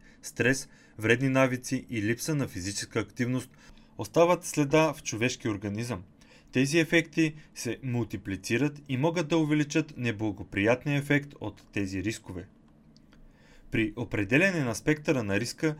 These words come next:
при хранене основна роля играят съдържанието на вредни съставки, като сол, захар, мазнини, изкуствени добавки и други,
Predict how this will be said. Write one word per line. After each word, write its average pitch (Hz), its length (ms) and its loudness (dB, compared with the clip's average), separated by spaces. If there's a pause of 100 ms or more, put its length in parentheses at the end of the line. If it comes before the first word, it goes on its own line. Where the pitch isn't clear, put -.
(220)
при 135 120 0
хранене 165 600 2
основна 143 500 0
роля 143 240 6
играят 135 340 2
съдържанието 113 720 -2
на 101 140 -4
вредни 110 300 -4
съставки, - 560 0 (260)
като - 240 -6
сол, 127 320 2 (240)
захар, 110 420 0 (200)
мазнини, 110 520 -4 (240)
изкуствени 131 580 -2
добавки 127 520 0
и 90 40 -8
други, 104 360 -4